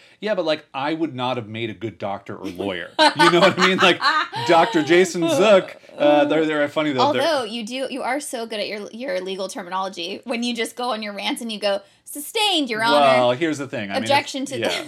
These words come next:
Speaker 2: <laughs>
Speaker 1: yeah. The, I mean, we're gonna make sure that you're held in contempt at all times. <laughs> Uh, but yeah, I, and it's, it's just, it's so interesting because our parents and the people around us put these ideas of what would be successful for us in work, not realizing, like, well, yeah, but, like,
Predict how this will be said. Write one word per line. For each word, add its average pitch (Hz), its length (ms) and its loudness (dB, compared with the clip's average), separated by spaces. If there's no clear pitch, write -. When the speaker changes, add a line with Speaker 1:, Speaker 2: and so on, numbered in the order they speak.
Speaker 2:
<laughs> - 100 -20
Speaker 1:
yeah. 90 220 -4
The, 117 200 -6
I 117 60 -4
mean, 123 200 -8
we're 135 160 -6
gonna 151 260 -6
make 131 160 -8
sure 127 220 -6
that 117 60 -6
you're 110 120 -6
held 113 200 -4
in 104 100 -12
contempt 107 400 -10
at 95 80 -8
all 107 160 -2
times. - 440 -10
<laughs> - 40 -20
Uh, 147 480 2
but 175 120 2
yeah, 202 160 6
I, 185 500 -2
and 214 160 -4
it's, 202 240 -4
it's 202 180 -2
just, - 360 -8
it's 170 160 -4
so 180 200 2
interesting 156 320 -6
because 123 320 -6
our 127 100 -4
parents 151 460 -4
and 123 100 -10
the 117 40 -10
people 135 200 -4
around 135 160 -2
us 123 100 -8
put - 320 -14
these 131 400 -6
ideas 127 480 -4
of 110 120 -8
what 113 100 -4
would 104 120 -12
be 113 100 -8
successful 113 480 -10
for 107 160 -8
us 101 160 -8
in 104 140 -10
work, 185 340 0
not 151 320 -2
realizing, 151 540 0
like, 127 200 -4
well, 139 220 -8
yeah, 180 160 -2
but, 135 160 -8
like, 123 140 -8